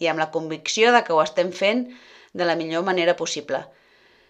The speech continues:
seguint les poques indicacions que ens donen i fent el que podem. Els mestres ja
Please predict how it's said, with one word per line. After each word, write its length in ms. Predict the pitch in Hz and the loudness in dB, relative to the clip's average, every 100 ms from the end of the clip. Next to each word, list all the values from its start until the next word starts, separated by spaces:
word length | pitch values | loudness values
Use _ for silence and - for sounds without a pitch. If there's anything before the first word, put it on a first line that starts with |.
| - | -6
seguint 400 | - 165 175 175 | -2 2 2 2
les 160 | 160 151 | 2 -2
poques 420 | - 208 - 170 | 4 4 4 0
indicacions 560 | 165 175 175 180 170 - | 0 0 0 -2 -2 -2
que 140 | 180 | -4
ens 120 | 180 | -2
donen 420 | 190 240 277 320 320 _ _ _ | 0 0 0 -2 -4 _ _ _
i 540 | - 185 160 143 131 123 | -6 -4 -2 -4 -8 -10
fent 260 | - 180 165 | -4 -2 -2
el 80 | 147 | -4
que 100 | 139 | -4
podem. 300 | 120 120 226 - - _ _ _ - _ _ _ _ | -2 -4 -6 -12 -20 _ _ _ -20 _ _ _ _
Els 140 | 180 | -6
mestres 460 | 190 190 202 202 | -4 -2 2 2
ja 80 | 202 | 4